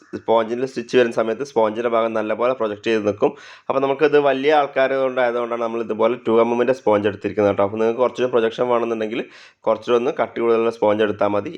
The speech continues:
ഇനി നമുക്ക് രണ്ടാമത്തെ സൈഡിലും ഇതുപോലെ കുറച്ച് ലൈൻസ് വരച്ചെടുക്കാം.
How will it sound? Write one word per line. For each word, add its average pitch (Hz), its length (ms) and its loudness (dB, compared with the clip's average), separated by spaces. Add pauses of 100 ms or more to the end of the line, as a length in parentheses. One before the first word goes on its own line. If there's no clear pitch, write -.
ഇനി 151 180 0
നമുക്ക് 135 260 -2
രണ്ടാമത്തെ 120 400 -2
സൈഡിലും 117 300 0
ഇതുപോലെ 110 340 0 (280)
കുറച്ച് 107 320 0
ലൈൻസ് 101 380 0
വരച്ചെടുക്കാം. 98 500 -2